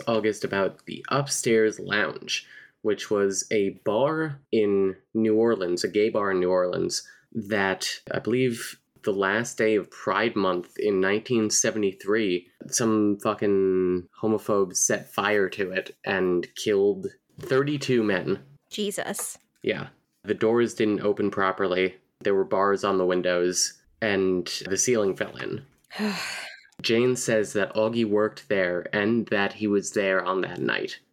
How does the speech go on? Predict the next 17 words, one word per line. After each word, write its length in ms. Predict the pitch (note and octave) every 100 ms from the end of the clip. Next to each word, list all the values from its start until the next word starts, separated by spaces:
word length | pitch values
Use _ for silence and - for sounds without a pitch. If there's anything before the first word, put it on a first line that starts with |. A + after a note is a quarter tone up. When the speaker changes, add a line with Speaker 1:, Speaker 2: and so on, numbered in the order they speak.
| -
Speaker 1:
and 140 | G#2+
he 120 | F2+ G#2
never 280 | G2+ G#2
came 260 | F#2+ G2 F2+
home. 320 | F#2 - G#2 - _ _
Speaker 2:
Fucking, 440 | - F#3 G3 F#3+ E3+ A3
ugh. 200 | G#3 F3+ E3 - - - _ _
<sighs> 280 | E4 D4+ B3 - - - -
It's, 220 | A3 -
it's 500 | A3 - - - - - - _ -
really 320 | G3+ G3+ F3+
fucking 400 | F3+ F3+ E3+ E3+
sad 240 | A#2+ B2
to 80 | -
think 220 | C3 E3+
about. 440 | - F3 F#3 - A#3+ - _ _
Speaker 1:
Yeah. 260 | G#2+ G2+